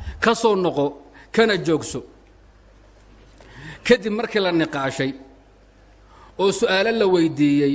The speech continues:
oo su'aalaha ka jawaab la yidhi, iyo niqaashada cu-, culummada dhex maray, yaa wuxuu yidhi, "Waa ishir qoosheen." Billaahi calaykum, hadalkaasi iyo waxaa idiin sheegay intee u dhaxaysa?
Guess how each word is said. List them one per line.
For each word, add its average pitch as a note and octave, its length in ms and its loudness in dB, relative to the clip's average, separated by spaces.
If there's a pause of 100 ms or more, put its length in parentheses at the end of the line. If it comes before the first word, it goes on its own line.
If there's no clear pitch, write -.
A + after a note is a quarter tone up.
(140)
oo F3 120 0
su'aalaha G3 420 2
ka A3+ 160 4
jawaab G3+ 440 2
la F3+ 120 2
yidhi, D3 340 0 (540)
iyo F#3 140 0
niqaashada G#3 560 2
cu-, G3 260 -8
culummada G3 340 -2
dhex G#3+ 140 0
maray, D3+ 380 2 (100)
yaa E3+ 120 2
wuxuu F3 200 0
yidhi, G3+ 120 2
"Waa F3 140 2
ishir E3 180 -4
qoosheen." C3+ 440 -4 (1700)
Billaahi F3 320 4
calaykum, D#3+ 420 -2
hadalkaasi D#3+ 600 -2
iyo D#3+ 160 0
waxaa F3 200 -2
idiin E3+ 220 0
sheegay D#3 300 -2
intee D#3+ 200 -2
u G3 80 -2
dhaxaysa? A#2 400 -6